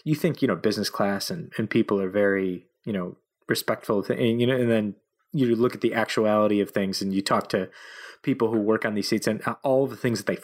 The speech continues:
find in them, you know, the, the amount of, the amount of smartphones that get lost every year in business class seats amazes me.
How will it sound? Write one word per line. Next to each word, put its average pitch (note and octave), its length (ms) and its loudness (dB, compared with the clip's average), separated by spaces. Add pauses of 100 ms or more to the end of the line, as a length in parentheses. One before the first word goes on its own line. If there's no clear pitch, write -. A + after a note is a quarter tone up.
find A#2+ 420 0
in B2 280 0
them, A#2+ 400 2 (260)
you - 80 -2
know, G2 120 0
the, A2 200 4
the A2 200 0
amount A#2+ 280 2
of, G#2+ 180 -2 (240)
the C3 100 -2
amount E3 200 2
of D3+ 60 -4
smartphones A2 640 0
that G#2 100 0
get G#2+ 160 0
lost G#2 300 0
every A2+ 300 2
year G2+ 260 2
in G2 200 -6
business G#2+ 300 0
class - 220 -2
seats - 240 -2
amazes G2 640 -2
me. F#2 160 -10